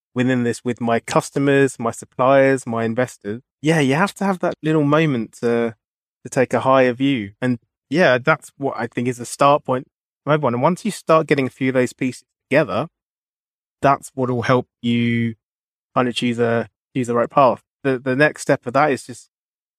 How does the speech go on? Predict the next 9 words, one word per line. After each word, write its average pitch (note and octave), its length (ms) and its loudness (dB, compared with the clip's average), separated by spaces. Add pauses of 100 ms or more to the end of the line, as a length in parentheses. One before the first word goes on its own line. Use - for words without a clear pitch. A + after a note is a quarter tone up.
(120)
once C#3 240 -2
you're B2+ 100 -2
roughly C3 260 0
where B2 120 2
you A2+ 140 0
stand, C#3+ 420 0
continuing C3 460 -2
those B2 280 0
discussions, A2 680 -4